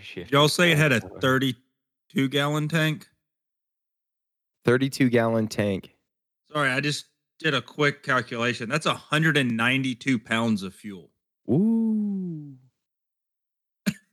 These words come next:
Speaker 3: I don't like the five-speed paddle shifts sequential gearbox.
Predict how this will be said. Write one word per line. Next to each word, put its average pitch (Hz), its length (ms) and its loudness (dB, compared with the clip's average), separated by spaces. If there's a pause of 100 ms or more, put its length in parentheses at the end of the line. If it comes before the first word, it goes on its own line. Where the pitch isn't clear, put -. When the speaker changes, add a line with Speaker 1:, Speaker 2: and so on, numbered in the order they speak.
(520)
Speaker 3:
I 160 80 2
don't 240 160 0
like 185 160 2
the 165 80 0
five-speed 113 840 -2
paddle 98 300 0
shifts - 440 -6 (100)
sequential 78 840 -2 (580)
gearbox. - 640 -4